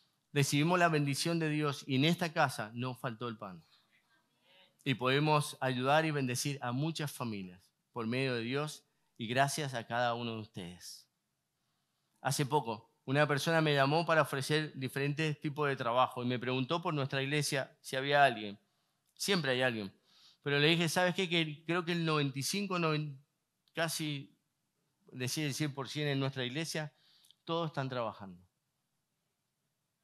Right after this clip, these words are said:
Están trabajando. Dios ha provisto para ellos". Mira lo que dice Dios a su pueblo,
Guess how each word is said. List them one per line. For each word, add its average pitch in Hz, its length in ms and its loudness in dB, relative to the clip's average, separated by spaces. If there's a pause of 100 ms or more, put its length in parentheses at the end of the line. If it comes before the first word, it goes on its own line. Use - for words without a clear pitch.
(960)
Están 139 340 -4
trabajando. 107 640 -6 (1160)
Dios 127 380 -4
ha 123 180 -2
provisto 117 500 -8
para 90 240 -14
ellos". 90 460 -20 (3500)
Mira 147 200 4
lo 147 140 4
que 135 300 2
dice 135 840 -4 (600)
Dios 127 520 -4 (280)
a 120 100 -10
su 123 220 -8
pueblo, 101 360 -6